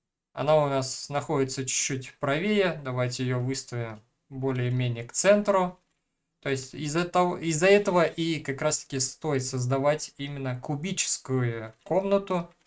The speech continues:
Ну, высоту, естественно, можно чуть-чуть подрегулировать поменьше.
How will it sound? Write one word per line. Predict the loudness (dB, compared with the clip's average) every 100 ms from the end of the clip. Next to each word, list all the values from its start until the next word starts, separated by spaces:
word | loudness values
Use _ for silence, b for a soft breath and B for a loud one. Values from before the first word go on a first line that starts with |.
| _ _ _ _ _ _ _ _ _ _ _ _ _ _ _ _ _ _ _ _ _ -4
Ну, | -2 0
высоту, | 0 6 6 6 0
естественно, | -2 0 -2 -2 -2 0
можно | 0 0 0 -4 -4
чуть-чуть | -2 0 -2 -4
подрегулировать | -2 0 0 0 0 0 0 0
поменьше. | 0 0 0 -2 -6